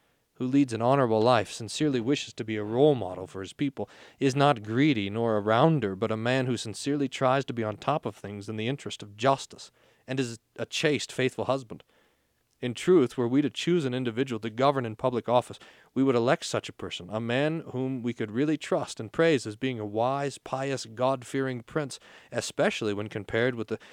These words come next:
sanctimonious pretense of the papistry with its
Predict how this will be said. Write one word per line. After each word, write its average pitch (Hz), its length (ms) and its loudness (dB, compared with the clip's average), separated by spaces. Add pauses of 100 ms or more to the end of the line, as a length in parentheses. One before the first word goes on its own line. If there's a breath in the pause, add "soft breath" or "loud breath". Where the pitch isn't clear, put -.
(100)
sanctimonious 131 880 0
pretense 113 640 -4
of 101 120 -12
the 104 100 -6
papistry 117 720 -6
with 117 180 -6
its - 320 -12